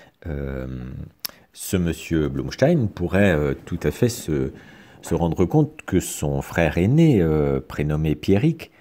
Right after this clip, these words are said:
qu'on retrouve, euh, dans le Stein, hein, de la pierre, euh, a toujours été vécu comme, euh, écrasant,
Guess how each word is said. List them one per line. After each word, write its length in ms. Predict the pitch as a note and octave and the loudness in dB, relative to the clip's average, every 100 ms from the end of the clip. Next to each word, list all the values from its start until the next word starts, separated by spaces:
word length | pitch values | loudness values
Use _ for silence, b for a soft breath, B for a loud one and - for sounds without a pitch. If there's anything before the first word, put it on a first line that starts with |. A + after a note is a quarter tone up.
| b _ _ _ - | b _ _ _ -8
qu'on 120 | C#2 | -4
retrouve, 520 | D2 - A#2+ G2 D2+ | -4 2 2 2 0
euh, 460 | C#2 B1+ B1 A#1 A#1 - - | -2 -2 -4 -6 -10 -12 -8
dans 140 | B1 | -6
le 120 | B1+ | -6
Stein, 460 | - - B2+ F2+ C#2 | -2 0 2 0 -2
hein, 140 | F#2 | -4
de 120 | C3+ | -6
la 120 | B1+ - | -8 -10
pierre, 440 | - D#3 D#3+ - _ B B B B B - | -4 -4 -4 -8 _ B B B B B -10
euh, 480 | D#2+ D2+ C#2+ C#2 C2+ G1+ - - | -6 -2 -2 0 -2 -6 -12 -14
a 140 | - E2 | -8 -8
toujours 480 | - B2 C3 E3 G#2+ | -4 -4 2 4 4
été 220 | F2 F#2 | 2 2
vécu 340 | F#2 F#2 C3+ | 2 0 -6
comme, 340 | C3 G2+ F2+ E2+ | -2 0 2 4
euh, 280 | D#2+ D2+ - | 4 2 2
écrasant, 600 | G2+ - G#2 F2+ D#2+ | 0 2 0 2 0